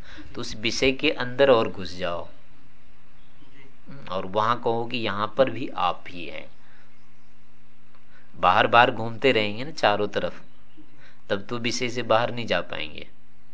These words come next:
Speaker 2: लेकिन उस विषय को भी खड़ा करके वहाँ पर भी ईश्वर को याद करो। हम्म, तो फिर हट जाएगा उससे। ईश्वर को नहीं जोड़ेंगे तब तो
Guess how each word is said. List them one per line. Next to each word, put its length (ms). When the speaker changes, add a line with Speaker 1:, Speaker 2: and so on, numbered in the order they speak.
Speaker 2:
लेकिन 220
उस 200
विषय 320
को 180
भी 120
खड़ा 300
करके 320
वहाँ 380
पर 100
भी 160
ईश्वर 240
को 160
याद 320
करो। 280
हम्म, 180
तो 220
फिर 200
हट 160
जाएगा 360
उससे। 340
ईश्वर 240
को 120
नहीं 220
जोड़ेंगे 440
तब 220
तो 120